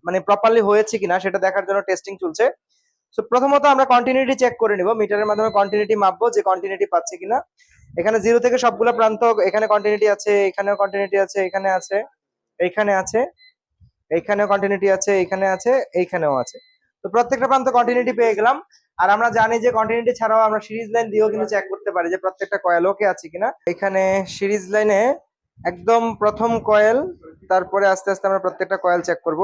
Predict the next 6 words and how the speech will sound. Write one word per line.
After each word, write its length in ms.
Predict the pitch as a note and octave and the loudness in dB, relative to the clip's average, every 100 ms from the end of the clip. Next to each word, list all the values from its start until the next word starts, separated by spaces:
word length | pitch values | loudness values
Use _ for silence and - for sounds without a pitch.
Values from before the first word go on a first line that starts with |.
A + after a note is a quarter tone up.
| G3+ | -2
এখানে, 300 | F3 F3 F3 F3 F3 - - _ - | -2 -2 0 0 -2 -8 -20 _ -16
এখানে, 300 | D3 E3+ E3 E3+ E3+ D3 | -10 -6 -2 0 0 -4
এখানে, 320 | D#3+ E3+ E3 E3+ F#3 _ _ - _ _ _ _ _ | -6 -6 -4 -6 -8 _ _ -20 _ _ _ _ _
এখানে, 380 | D3 - D#3+ E3 F3 G#3 B3+ - - _ A#4 C5 C5 D#3 | -14 -6 -4 -2 -2 -4 -10 -20 -20 _ -4 -2 0 -4
এখানে, 340 | - E3+ E3+ G3+ B3+ - _ _ | -4 -4 -2 -4 -6 -16 _ _
এখানে 360 | D3 D#3+ E3+ | -8 -6 -4